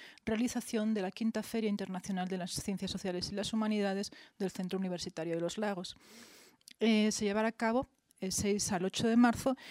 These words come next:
y tendrá co-, dos temáticas principales: elecciones dos mil dieciocho y medios audiovisuales y humanidades. Un elemento a destacar dentro de esta quinta feria, que está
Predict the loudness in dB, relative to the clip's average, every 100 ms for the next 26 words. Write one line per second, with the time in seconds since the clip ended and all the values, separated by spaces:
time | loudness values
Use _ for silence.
0 | -4 2 6 6 6 2 -2 2 2 2
1 | -2 -2 -6 -8 -6 -6 -6 -8 -8 -10
2 | -12 -4 -4 -2 0 2 2 2 0 -2
3 | -2 -2 -2 0 -2 0 2 4 4 2
4 | 2 0 2 2 2 0 0 2 0 -2
5 | -4 -4 -4 -6 -8 -8 -10 -8 -8 _
6 | _ -20 -20 -20 -20 -20 -6 4 6 8
7 | 8 8 6 2 -2 -4 -4 -4 -4 -10
8 | _ _ _ _ _ _ _ -2 6 8
9 | 8 6 6 4 2 0 0 6 6 8
10 | 2 2 2 0 -4 -12 _ _ -4 -2
11 | -2 0 2 2 0